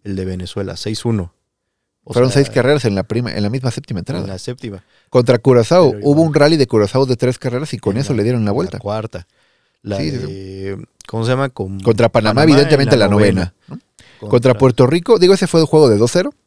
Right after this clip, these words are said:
Speaker 2: Ahí realmente no hubo como una entrada catastrófica, simplemente no llegó el batazo.
Speaker 1: Pero, o sea, pero tal cual, o sea, en una entrada en la que sí te bateó Puerto Rico, ya, se te fue todo.
Speaker 2: Se te fue todo.
Speaker 1: Porque tal cual fue así, la
Speaker 2: Sí, ni
Speaker 1: actuación
Speaker 2: hablar.
Speaker 1: de México.
Speaker 2: Era una serie del Caribe difícil.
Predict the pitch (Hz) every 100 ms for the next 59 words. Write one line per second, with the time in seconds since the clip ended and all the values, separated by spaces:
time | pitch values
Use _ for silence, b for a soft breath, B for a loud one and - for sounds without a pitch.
0 | - 113 127 123 123 120 123 123 117 104
1 | 110 104 107 107 95 87 - 120 151 185
2 | - b b b 120 113 107 98 92 90
3 | 90 87 90 151 - _ _ 127 - 117
4 | 110 - 92 - 98 131 107 101 95 101
5 | 110 110 117 135 143 127 135 123 107 104
6 | 120 127 104 117 120 113 101 107 120 147
7 | 160 _ _ _ _ _ _ _ 113 123
8 | _ _ _ - 101 95 - 110 131 104
9 | - - - 92 92 - 95 90 95 90
10 | _ _ - - - - 101 - 101 95
11 | 120 123 - _ 104 175 175 151 190 175
12 | 104 - - - - 262 226 196 185 131
13 | 127 117 - 98 170 220